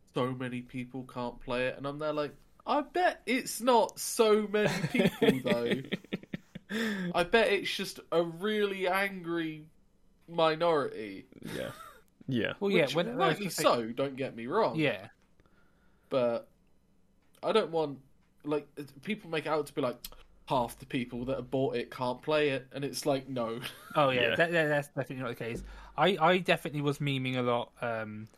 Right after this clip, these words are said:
Speaker 3: when I couldn't play it, being like, "Oh, terrible buggy game mess, it's z-,
Speaker 2: <laughs>
Speaker 3: zero out of ten." And then as soon as I could play it, I was like, "Okay, it's nine out of ten. It's per-, you
Speaker 2: Yeah.
Speaker 3: know, almost perfect."
Speaker 2: <laughs> Game is perfect now, <laughs> 'cause I can play.
Speaker 3: <laughs> Yeah.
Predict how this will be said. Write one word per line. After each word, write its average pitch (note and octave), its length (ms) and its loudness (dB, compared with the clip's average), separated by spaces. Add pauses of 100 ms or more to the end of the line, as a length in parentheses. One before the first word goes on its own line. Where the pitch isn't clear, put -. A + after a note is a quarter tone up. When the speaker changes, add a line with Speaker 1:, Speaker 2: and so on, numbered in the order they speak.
(340)
Speaker 3:
when C#3 160 4
I C3+ 120 10
couldn't B2+ 220 -6
play A#2+ 100 -4
it, A2+ 100 -6
being A#2+ 140 -6
like, A#2 160 -4
"Oh, D3 220 6
terrible C#3+ 360 4
buggy C3+ 320 0
game C3 300 -4
mess, C3 320 -2
it's - 160 -16
z-, C#3+ 560 2
Speaker 2:
<laughs> - 100 2
Speaker 3:
zero D3+ 180 4
out C#3 100 2
of C#3 40 -2
ten." C3+ 380 4
And C#3+ 120 0 (320)
then D#3+ 160 6
as D#3 60 2
soon G#3+ 140 6
as F3+ 40 8
I F3 80 10
could - 120 -10
play D#3+ 100 6
it, D#3 40 10
I - 20 2
was C3 120 0
like, D3+ 160 2
"Okay, G3 380 6
it's D3+ 140 -4
nine E3+ 260 6
out D3 80 4
of C3+ 80 -4
ten. C3 280 4
It's C3+ 100 -12
per-, E3 180 4
you G#3 120 6
Speaker 2:
Yeah. D#3+ 180 8
Speaker 3:
know, D3 100 2
almost F3+ 240 4
perfect." G#3+ 440 4
Speaker 2:
<laughs> - 20 0
Game B2 160 6
is A#2+ 80 6
perfect A#2+ 340 8
now, A2 200 2 (100)
<laughs> - 100 -4
'cause - 140 6
I B2+ 100 12
can B2 160 2
play. G#2 220 0 (120)
Speaker 3:
<laughs> B3 640 6
Yeah. F3+ 400 0